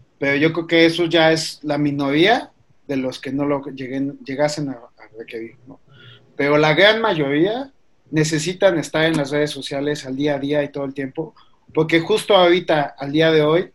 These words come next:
también pasa, y gracias a la cuarentena, y gracias a todo y al tiempo que ahora, eh, estamos en el celular y estamos en las redes sociales, la explosión de seguidores aumenta.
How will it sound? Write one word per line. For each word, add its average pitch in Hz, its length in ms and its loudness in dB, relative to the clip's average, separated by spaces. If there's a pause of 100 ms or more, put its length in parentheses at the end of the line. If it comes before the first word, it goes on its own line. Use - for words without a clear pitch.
(880)
también 175 380 0
pasa, 214 400 4
y 165 160 2
gracias 170 420 2
a 160 60 -4
la 139 200 -6
cuarentena, 147 600 0
y 139 40 -2
gracias 143 420 -8
a 139 100 -14
todo 151 300 -2
y 143 80 -2
al 127 140 -12
tiempo 156 280 -4
que 139 120 -10
ahora, 147 420 -2 (440)
eh, 123 360 -12
estamos 170 760 0
en 127 160 -14
el 120 100 -14
celular 131 480 -6
y 139 40 -4
estamos 143 360 -8
en 131 80 -8
las 127 120 -12
redes 135 180 -6
sociales, 135 600 -10 (580)
la 156 100 4
explosión 156 480 0
de 180 80 2
seguidores 156 640 0
aumenta. 160 600 -6